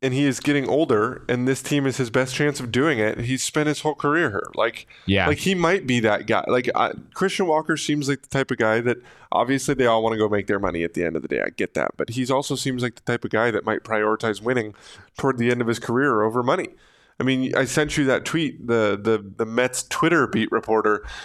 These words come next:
Speaker 1: talking
Speaker 2: Yeah.
Speaker 1: about J D Martinez signed for less money with the Dodgers last year because he prioritized winning. And, and
Speaker 2: He also was familiar with some of their hitting coaches,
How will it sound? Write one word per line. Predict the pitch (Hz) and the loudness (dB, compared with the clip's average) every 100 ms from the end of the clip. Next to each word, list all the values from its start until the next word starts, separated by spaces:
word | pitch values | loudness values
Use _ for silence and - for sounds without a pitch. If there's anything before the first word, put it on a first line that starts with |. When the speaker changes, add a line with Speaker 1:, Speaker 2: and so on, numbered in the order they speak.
| - - | -10 -2
Speaker 1:
talking | 127 127 | 0 2
Speaker 2:
Yeah. | 139 | 2
Speaker 1:
about | 131 - | 0 2
J | 131 131 | 0 0
D | 123 | 2
Martinez | 117 117 139 127 110 101 - - _ _ _ _ _ - | 0 0 0 2 2 0 -8 -12 _ _ _ _ _ -4
signed | - 123 139 147 | 0 2 0 -2
for | 147 147 | 0 2
less | 139 135 | 2 0
money | 135 131 | -2 0
with | 123 | 0
the | 123 | 0
Dodgers | 110 113 117 110 | 2 2 2 0
last | 104 104 107 123 | 2 0 0 0
year | 113 | 0
because | 113 113 110 | 0 -2 0
he | 113 | -2
prioritized | 113 104 104 110 117 127 127 120 | 0 2 4 2 2 0 0 0
winning. | 123 156 - - - | -2 -2 -4 -10 -4
And, | 117 110 - | -4 -2 -2
and | 120 143 | 0 2
Speaker 2:
He | |
also | 160 143 143 123 | 2 2 2 2
was | 113 - | 2 2
familiar | 110 104 101 98 | 2 4 4 4
with | 92 | 2
some | 101 95 | 2 4
of | |
their | 87 | 4
hitting | 90 90 87 | 4 4 4
coaches, | 85 | 2